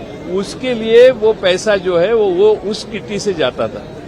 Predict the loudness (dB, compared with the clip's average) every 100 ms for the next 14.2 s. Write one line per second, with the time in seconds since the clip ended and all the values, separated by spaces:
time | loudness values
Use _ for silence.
0 | -16 -16 -14 -6 0 0 0 -4 0 0
1 | 2 0 2 0 0 -6 -8 -8 -6 0
2 | 2 2 0 0 -2 -2 0 0 0 -2
3 | -4 -10 0 0 2 -2 -4 -2 -2 -4
4 | -10 -4 -2 -2 -2 -8 -12 -4 -4 -2
5 | -2 -2 -6 -10 -14 -16 -16 -16 -16 -18
6 | -14 0 2 4 0 -2 -4 -4 -8 -6
7 | -6 -8 -10 -8 -6 -4 -4 -2 -2 -2
8 | -6 -10 -12 -12 -14 -14 -10 -2 0 -2
9 | -10 -14 -14 -16 -16 -16 -16 -8 -2 0
10 | 0 0 -2 -4 -6 -6 -4 0 0 -2
11 | -6 -14 -16 -14 -12 -12 -8 -6 -6 -6
12 | -2 -2 -2 -2 -2 0 2 2 0 -4
13 | -2 -6 -6 -4 -4 -2 -2 0 0 0
14 | -4